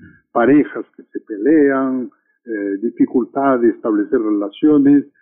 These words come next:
de separar roles dentro de la familia. O sea, la pandemia, no, no vemos una solución en relación a la pandemia a corto plazo. Sabemos que esto se va a ampliar todavía por mucho tiempo, aunque haya vacuna y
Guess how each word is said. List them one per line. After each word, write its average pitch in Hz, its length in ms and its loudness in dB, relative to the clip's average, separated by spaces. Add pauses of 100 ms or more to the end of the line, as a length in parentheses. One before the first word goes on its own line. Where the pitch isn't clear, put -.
(140)
de 123 220 0
separar 113 500 -2
roles 135 520 2
dentro 113 280 -6
de 98 60 -6
la 98 80 -10
familia. 139 640 0 (400)
O 123 100 -8
sea, 151 160 0
la 135 240 0
pandemia, 147 680 2 (760)
no, 123 440 4
no 135 260 4
vemos 160 360 2 (140)
una 117 340 -4
solución 143 600 2 (340)
en 117 80 -6
relación 120 320 0
a 131 40 2
la 123 60 -12
pandemia 139 480 2 (280)
a 113 80 -16
corto 117 360 -2
plazo. 160 400 0
Sabemos 131 480 2
que 127 100 2
esto 127 180 -8 (100)
se 131 80 0
va 123 340 -2
a - 100 -6 (380)
ampliar 117 480 -2
todavía 117 360 2
por 95 200 -12
mucho 120 360 -2
tiempo, 139 400 2
aunque 107 340 -6
haya 107 220 -2
vacuna 123 760 2
y 87 220 -14